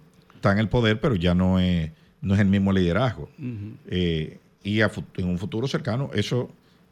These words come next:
Speaker 1: ese país va a cambiar de mano.
Speaker 2: Sí.
Speaker 1: O sea que, eh, ahí, ahí va también otro ingrediente a, a ese sancocho.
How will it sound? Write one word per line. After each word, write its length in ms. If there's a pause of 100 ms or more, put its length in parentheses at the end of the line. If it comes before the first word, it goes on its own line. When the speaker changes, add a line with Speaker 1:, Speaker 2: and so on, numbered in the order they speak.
(100)
Speaker 1:
ese 200
país 220
va 60
a 20
cambiar 320
de 60
mano. 300 (120)
Speaker 2:
Sí. 320 (400)
Speaker 1:
O 80
sea 240
que, 260 (260)
eh, 520 (120)
ahí, 460
ahí 160
va 180
también 460
otro 560
ingrediente 640 (380)
a, 260
a 80
ese 140
sancocho. 480